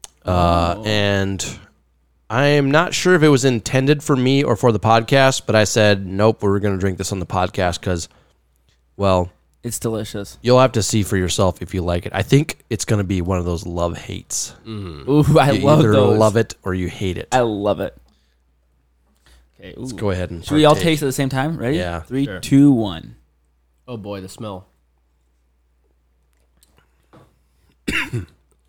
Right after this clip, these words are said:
Speaker 2: Oh.
Speaker 3: The smell is awful.
Speaker 2: <laughs>
Speaker 3: The flavor is okay.
Speaker 2: No, there is, there is no flavor, barely.
Speaker 1: It's
Speaker 3: Oh,
Speaker 1: like
Speaker 3: I
Speaker 1: a
Speaker 3: sm-, I f-, I flavor it.
Speaker 1: I don't know what it
Speaker 3: Mm.
Speaker 1: tastes like.
Speaker 3: <coughs> It tastes like pool water. That's what it tastes like.
Speaker 1: <laughs> Pool water.
Speaker 3: When you,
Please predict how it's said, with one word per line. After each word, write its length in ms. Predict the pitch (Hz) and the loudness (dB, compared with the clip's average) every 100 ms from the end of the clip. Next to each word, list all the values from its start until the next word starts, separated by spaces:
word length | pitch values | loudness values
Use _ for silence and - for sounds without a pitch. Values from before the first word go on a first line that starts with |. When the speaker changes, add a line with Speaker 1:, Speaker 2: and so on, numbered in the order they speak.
| - | -18
Speaker 2:
Oh. 160 | 135 - - _ _ _ _ _ | -14 -14 -16 _ _ _ _ _
Speaker 3:
The 100 | 135 | -8
smell 580 | - - 151 208 208 160 - | -6 -2 4 4 4 2 0
is 120 | 123 | -2
awful. 920 | 117 220 190 180 196 - 202 - - _ | 0 -2 -2 -4 -4 -4 -6 -6 -14 _
Speaker 2:
<laughs> 60 | _ _ _ _ _ _ _ _ - | _ _ _ _ _ _ _ _ -10
Speaker 3:
The 80 | |
flavor 420 | 120 180 208 175 147 | -4 2 4 4 0
is 160 | 127 | 0
okay. 540 | 117 104 131 120 95 78 | -4 -4 -2 -2 -2 -2
Speaker 2:
No, 80 | |
there 220 | 202 - 214 | 0 2 4
is, 220 | 233 - - | 4 2 2
there 140 | 214 | 4
is 160 | 247 196 | 4 4
no 140 | 180 | 2
flavor, 320 | - 175 151 | 2 0 2
barely. 480 | 143 139 127 120 - - | 2 2 2 0 -4 -6
Speaker 1:
It's 220 | 139 190 | -4 -2
Speaker 3:
Oh, 20 | |
Speaker 1:
like 180 | 160 151 | 0 0
Speaker 3:
I 200 | 113 151 | 0 0
Speaker 1:
a 20 | |
Speaker 3:
sm-, 80 | 131 | -2
I 80 | 202 | -6
f-, 200 | - - | -6 -12
I 100 | 143 | -12
flavor 400 | - 107 92 87 | -10 -10 -10 -10
it. 160 | 95 _ _ _ _ _ _ _ _ _ _ _ _ _ _ | -14 _ _ _ _ _ _ _ _ _ _ _ _ _ _
Speaker 1:
I 60 | - | 0
don't 120 | 185 | 2
know 100 | 147 | 4
what 120 | 139 | 4
it 60 | - | 2
Speaker 3:
Mm. 40 | |
Speaker 1:
tastes 280 | 143 131 - | -4 -6 -8
like. 160 | 92 92 - 294 - - | -8 -8 -8 -10 -10 -6
Speaker 3:
<coughs> 140 | 269 - - _ _ _ _ - | -4 -6 -10 _ _ _ _ -14
It 80 | 151 | -2
tastes 220 | 220 - | 0 2
like 120 | 175 - | 2 2
pool 260 | 247 294 254 | 4 6 8
water. 360 | 165 117 104 - | 6 4 -2 -2
That's 160 | 220 | 2
what 80 | 269 | 4
it 40 | 165 | 4
tastes 220 | 147 131 | 2 2
like. 180 | 131 214 | 4 4
Speaker 1:
<laughs> 160 | - - | 4 6
Pool 400 | 285 240 220 202 | 8 8 6 4
water. 440 | 160 180 180 196 - | 4 0 0 -4 0
Speaker 3:
When 140 | 170 190 | 2 2
you, 140 | 190 | 0